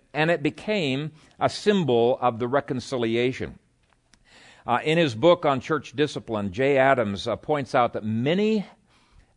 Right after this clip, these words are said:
uh, attempted restorations of people to the church fail at precisely this point. He says there's a person who's been, uh, excommunicated from the church,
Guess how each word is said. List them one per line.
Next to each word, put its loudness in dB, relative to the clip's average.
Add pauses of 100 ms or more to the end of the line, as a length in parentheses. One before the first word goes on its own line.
(120)
uh, 6
attempted 0
restorations 0
of -10
people -4
to -8
the -8
church -6
fail -2
at -6
precisely -4 (160)
this -2 (140)
point. -6 (800)
He 2
says 2
there's -2
a -10
person 2
who's -2 (580)
been, 2
uh, 4
excommunicated 0
from -2
the -8
church, -4